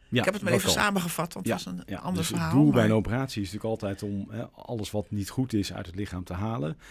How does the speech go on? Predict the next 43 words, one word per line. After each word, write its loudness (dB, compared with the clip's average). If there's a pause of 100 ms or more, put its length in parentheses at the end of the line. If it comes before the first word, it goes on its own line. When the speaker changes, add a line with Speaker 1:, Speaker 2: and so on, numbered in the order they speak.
(380)
Speaker 1:
Eh, -16 (120)
dat -8
lukt -2
heel 4
vaak -2
wel, 4
maar -2
niet 0
altijd. -4
Dat -14 (200)
kun 0
je 0
niet -4
altijd -6
goed -8
zien. -2 (600)
Ehm, -4
als -6
de, -8
als -8
de -6
robotoperatie -2
gebeurd 2
is -4
en -8
gedaan -4
is, -2
dan -4
is -4
dat -8
eigenlijk -6
hetzelfde 0
als -8
wanneer -4
een -6
andere -4 (160)
vorm -2
van -4
opereren -2
wordt -6
gebruikt. -4 (640)
En -6
als -6